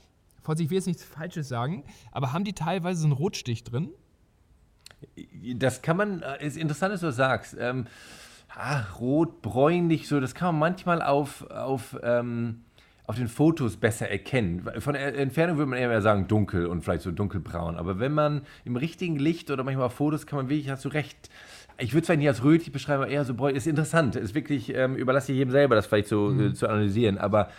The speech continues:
Speaker 2: du hast recht, ähm, aus der Nähe und mit richtigem Licht haben die sehr, eine sehr interessante Augenfarbe. Aber
Speaker 1: Mhm.
Speaker 2: ehrlich gesagt, wenn jetzt so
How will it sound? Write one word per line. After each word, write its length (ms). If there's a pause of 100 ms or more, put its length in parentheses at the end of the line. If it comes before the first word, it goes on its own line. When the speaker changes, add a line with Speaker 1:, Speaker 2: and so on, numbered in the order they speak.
(260)
Speaker 2:
du 100
hast 140
recht, 300
ähm, 420
aus 220
der 120
Nähe 480
und 120
mit 140
richtigem 300
Licht 320
haben 120
die 120
sehr, 540
eine 140
sehr 140
interessante 460
Augenfarbe. 600 (300)
Aber 440 (160)
Speaker 1:
Mhm. 320
Speaker 2:
ehrlich 300
gesagt, 400
wenn 160
jetzt 180
so 240